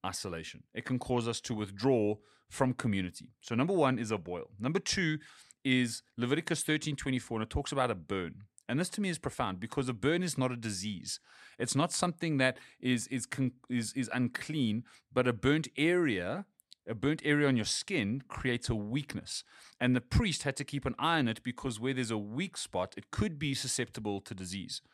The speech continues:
If a boil represents rebellion, then a burn represents trauma. When we get burnt, when we go through trauma, we experience a moment where skin,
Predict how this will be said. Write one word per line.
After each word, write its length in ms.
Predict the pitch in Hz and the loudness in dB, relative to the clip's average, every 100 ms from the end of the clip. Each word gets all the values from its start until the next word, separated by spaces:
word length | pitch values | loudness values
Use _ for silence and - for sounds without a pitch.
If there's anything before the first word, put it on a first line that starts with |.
| _ - - - _ | _ -20 -20 -20 _
If 140 | 127 | -2
a 60 | 123 | 0
boil 360 | 107 127 151 147 | 4 6 6 4
represents 540 | 123 131 120 120 - | 2 2 2 2 0
rebellion, 460 | 104 147 151 101 107 | 2 4 4 2 2
then 100 | 120 | 2
a 60 | |
burn 420 | 110 151 156 160 | 2 2 2 2
represents 580 | 127 131 131 110 117 110 | 0 0 -2 -2 -4 -4
trauma. 440 | - - 98 82 - _ _ _ _ _ _ | -8 -6 -6 -6 -10 _ _ _ _ _ _
When 260 | 113 131 131 | 4 6 6
we 140 | 175 | 4
get 360 | 147 160 123 98 | 2 0 0 2
burnt, 420 | 117 110 - - | 4 4 0 -4
when 220 | 117 120 | 0 2
we 120 | 127 | 2
go 180 | 156 135 | 4 4
through 200 | 139 139 | 4 -2
trauma, 360 | - 131 120 104 | 0 2 2 2
we 160 | 107 | 0
experience 540 | 113 - - 139 151 - | -2 -2 -2 0 0 0
a 60 | |
moment 380 | 135 113 113 107 | 2 2 2 0
where 120 | 110 | -2
skin, 600 | 104 - - 135 104 143 | -2 -2 0 2 2 0